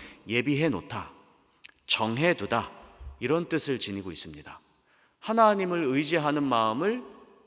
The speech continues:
마음속에 늘 예비해 놓다, 딱 정초해 두다 이 뜻인데요. 여로보암, 아니, 르호보암이 이렇게 하지 못했다는 말입니다. 다시 말해 우유부단하게 상황에 따라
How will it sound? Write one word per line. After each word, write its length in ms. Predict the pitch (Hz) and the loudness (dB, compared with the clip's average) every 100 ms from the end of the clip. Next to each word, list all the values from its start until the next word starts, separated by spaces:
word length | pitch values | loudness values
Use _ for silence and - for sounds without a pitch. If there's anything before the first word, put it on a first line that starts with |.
| _ | _
마음속에 680 | - 107 107 - 113 110 110 | -6 -4 -6 -8 -10 -8 -4
늘 500 | 117 165 208 196 - | 2 6 6 4 -2
예비해 380 | 110 110 110 120 | -6 -4 -6 -8
놓다, 420 | 87 - - - _ _ _ _ _ _ _ _ - | -10 -14 -18 -20 _ _ _ _ _ _ _ _ 2
딱 440 | 233 240 - - | 2 2 -8 -10
정초해 520 | - 139 143 - 180 | -4 -2 -2 -2 -4
두다 340 | 123 90 82 - - _ _ _ _ _ _ | -4 -8 -10 -12 -20 _ _ _ _ _ _
이 160 | 147 190 | -4 0
뜻인데요. 640 | 190 - 120 87 90 156 | 2 2 -2 -4 -8 -2
여로보암, 600 | 110 139 170 175 165 160 | 2 4 4 4 4 2
아니, 180 | 123 101 | 0 2
르호보암이 640 | 113 143 196 156 120 135 | 2 6 6 6 4 4
이렇게 360 | 107 156 - 165 | 0 -2 -2 -6
하지 300 | 143 165 135 - - - | -4 -4 -6 -10 -12 -4
못했다는 560 | 127 196 190 117 123 | -2 -2 -2 -4 -4
말입니다. 500 | 131 90 92 76 - - _ - | -6 -10 -12 -16 -20 -20 _ -10
다시 200 | 95 98 | -6 -6
말해 360 | 85 90 160 - - - _ _ _ _ - | -6 -6 -8 -10 -20 -20 _ _ _ _ -8
우유부단하게 880 | 113 151 151 131 104 87 131 120 80 - - - _ | 0 0 0 -2 -2 -4 -8 -8 -12 -20 -20 -20 _
상황에 480 | - - 180 180 165 - | -14 -6 -4 -2 -4 -8
따라 360 | 98 123 127 | -8 -8 -8